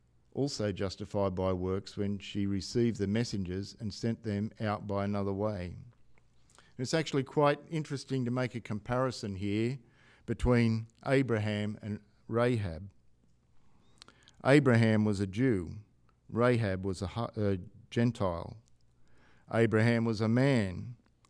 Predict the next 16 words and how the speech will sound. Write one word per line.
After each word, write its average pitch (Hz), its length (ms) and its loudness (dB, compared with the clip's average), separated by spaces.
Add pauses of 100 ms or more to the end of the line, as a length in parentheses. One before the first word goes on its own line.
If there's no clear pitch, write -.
(200)
Rahab 107 560 4
was 101 140 0
a 104 60 0 (140)
woman. 101 400 -4 (1500)
Abraham 123 640 8
was 107 480 2 (220)
good, 117 400 4 (880)
but 104 140 -6 (100)
Rahab 110 680 2
was 104 200 0
evil. 120 340 -2 (1500)
Abraham 120 580 8
come 120 220 4
from 113 240 2
noble 131 340 4
stock. - 520 -8